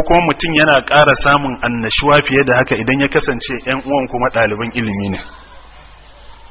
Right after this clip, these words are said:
Ina fata an gane, kamar yadda ma-, masu hikima suke cewa, "Al-ilmu rahimun baina ahlihi." Ko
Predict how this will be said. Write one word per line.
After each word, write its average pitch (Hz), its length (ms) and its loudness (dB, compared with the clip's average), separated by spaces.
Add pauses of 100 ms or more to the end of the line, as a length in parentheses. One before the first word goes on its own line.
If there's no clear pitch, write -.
(160)
Ina 135 240 4
fata 117 320 6
an 117 120 2
gane, 113 280 0 (400)
kamar 123 240 0
yadda 139 240 0
ma-, 110 280 0
masu 110 280 -4
hikima 135 320 0
suke 131 240 -4
cewa, 127 400 2
"Al-ilmu 127 480 0
rahimun 151 480 2
baina 123 240 0
ahlihi." 104 400 -4 (240)
Ko 160 80 4